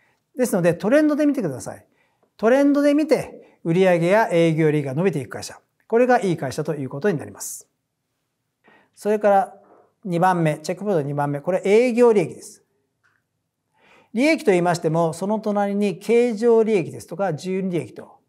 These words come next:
利益にも三種類あって、それぞれ数字が違うので、どれを見ればいいのかと思う方いると思います。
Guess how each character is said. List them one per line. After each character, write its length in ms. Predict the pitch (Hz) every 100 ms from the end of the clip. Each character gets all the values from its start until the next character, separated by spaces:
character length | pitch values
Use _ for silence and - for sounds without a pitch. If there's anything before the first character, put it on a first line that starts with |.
| _ 233
利 80 |
益 160 | 269 196
に 80 | 156
も 80 | 127
三 300 | 180 214 214
種 140 | 214
類 140 | 151
あ 60 | 127
っ 160 | - _
て、 480 | 170 - - _ _
そ 180 | - 220
れ 100 | 240
ぞ 100 | 170
れ 120 | 147
数 320 | - 220 226
字 100 | 214
が 100 | 214
違 20 |
う 40 | 208 202 208 214 165
の 100 | 135
で、 440 | 151 - - _ -
ど 160 | 185 294
れ 80 |
を 80 | 233
見 80 | 156
れ 100 | 139
ば 120 | 127
い 20 |
い 40 | 113
の 100 | 107
か 100 | -
と 80 | - _ _
思 160 | 175 190
う 40 |
方 180 | 135 -
い 60 | 135
る 80 |
と 100 | 143
思 100 | 120 110
い 40 |
ま 80 | 101
す。 220 | -